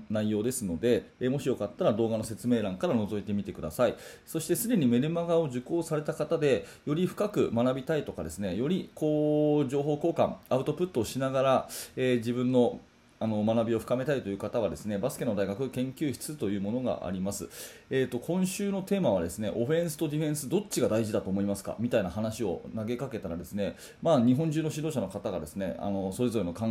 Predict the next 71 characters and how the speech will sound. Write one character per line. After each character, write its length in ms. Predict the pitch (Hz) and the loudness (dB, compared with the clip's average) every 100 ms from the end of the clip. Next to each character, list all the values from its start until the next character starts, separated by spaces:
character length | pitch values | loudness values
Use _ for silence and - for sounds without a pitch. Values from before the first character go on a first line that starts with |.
| 110 | 0
え 60 | |
方 200 | 101 101 | -2 0
を 180 | 82 - _ _ _ | 0 -2 _ _ _
投 120 | 131 | -2
稿 140 | 117 117 | 0 -2
し 80 | - | 0
て 80 | |
い 60 | 107 | -4
た 100 | 107 | -2
だ 80 | 104 | -4
い 60 | |
て 120 | 98 104 | -4 -6
て、 200 | 76 - - - | -6 -8 -20 -12
非 240 | - 139 - | -6 -6 -2
常 260 | 160 160 | 0 2
に 60 | 151 | 0
私 240 | 131 127 | -2 -2
も 80 | 127 | 0
面 140 | 120 | 2
白 180 | 123 120 | 2 0
く、 180 | - 87 - - - - | -4 -10 -10 -18 -12 -2
え 240 | 107 101 | 2 4
ー、 0 | |
読 120 | 104 | 4
ま 140 | 107 107 | 2 0
せ 100 | 95 | -2
て 140 | 92 | -4
い 80 | 90 | -2
た 80 | 98 | 0
だ 100 | 95 | 0
い 60 | |
た 80 | 95 | -2
り 140 | 87 | -4
し 80 | 82 | -6
て 180 | - 98 95 | -6 -6 -4
お 60 | |
り 100 | 95 | -4
ま 100 | 98 | -4
す。 160 | - 90 | -4 -6
え 180 | 107 104 | -4 -4
ー 20 | |
と、 80 | 101 | -2
毎 180 | 110 131 | 0 0
日 180 | 127 131 | 0 2
何 120 | 127 | 2
ら 80 | 123 | 2
か 100 | 123 | 0
の 60 | |
ね、 260 | 87 98 95 | -2 -2 -2
コ 80 | 117 | -4
ン 60 | 101 | -2
テ 80 | 92 | -2
ン 100 | 92 | -2
ツ 100 | 147 | 2
を 200 | 104 - - _ | 0 0 -18 _
発 160 | 107 - | -8 -4
信 160 | 110 | -6
し 80 | 101 | -4
て 80 | 104 | -4
い 80 | 95 | -2
る、 140 | 92 | -2
そ 160 | 117 110 | -2 0
う 40 | |
い 80 | 107 | 0
う 60 | |
場 120 | 95 101 | 0 -2
所 220 | 117 107 | -2 -4
で 100 | 107 | -4
す 120 | - | -6
の 160 | 87 82 | -6 -2
で、 260 | 135 123 | 0 0